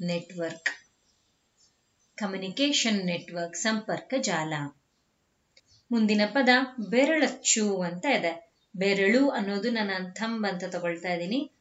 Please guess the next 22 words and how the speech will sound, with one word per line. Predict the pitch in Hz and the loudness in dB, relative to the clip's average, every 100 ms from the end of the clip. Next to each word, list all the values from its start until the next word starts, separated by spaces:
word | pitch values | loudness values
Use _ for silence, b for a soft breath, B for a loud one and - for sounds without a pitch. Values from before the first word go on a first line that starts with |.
| _ - | _ -8
ಅಚ್ಚು | 202 - 233 | -4 -2 0
ಅನ್ನೋದನ್ನ | 208 196 190 262 247 220 | 0 -2 -4 0 0 -2
ಪ್ರಿಂಟ್. | - 202 185 180 175 185 | -6 -6 -4 -4 -6 -8
ಬೆರಳಚ್ಚು | 175 185 180 180 180 - 233 | -4 -2 -2 -2 -2 0 0
ಅಂತಂದ್ರೆ | 196 185 240 208 208 214 - - _ - | -2 -4 -4 0 -2 -2 -12 -20 _ -2
ಥಂಬ್ | 240 262 254 - - | 2 4 4 2 -2
ಪ್ರಿಂಟ್. | 180 170 165 160 - b _ 240 | -2 -2 -4 -8 -8 b _ 2
ಇದನ್ನ | 277 349 311 277 285 | 4 4 4 4 2
ಕೆಲವೊಮ್ಮೆ | - 226 269 302 277 247 | 0 2 2 4 4 4
ನಾವು | 208 214 254 214 214 269 - _ _ _ _ _ _ - | 2 0 0 2 0 -2 -10 _ _ _ _ _ _ 2
ಟೈಪ್ | 233 302 311 | 4 4 2
ರೈಟರ್ | 302 285 277 269 254 226 | 4 6 6 4 4 4
ಅಂತ | 202 277 285 | 0 -4 -2
ಕೂಡ | 269 | -2
ಹೇಳ್ತೀವಿ, | 302 226 190 185 180 | 0 0 -2 -2 -6
but | 190 185 214 - | -6 -2 -2 -2
ಇಲ್ಲಿ | 247 269 254 247 | -2 2 2 0
ಎಕನಾಮಿಕ್ಸ್ | 254 190 247 262 269 262 - 214 | -4 -6 -2 0 2 0 -2 -2
ರಿಲೇಟೆಡ್ | 208 196 190 180 | -4 -4 -6 -4
ಆಗಿ | 180 180 | -4 -4
ಮಾತಾಡ್ತಾ | 175 180 196 190 185 | -6 -6 -8 -6 -4
ಇರೋದ್ರಿಂದ | 175 175 214 233 | -4 -4 -2 0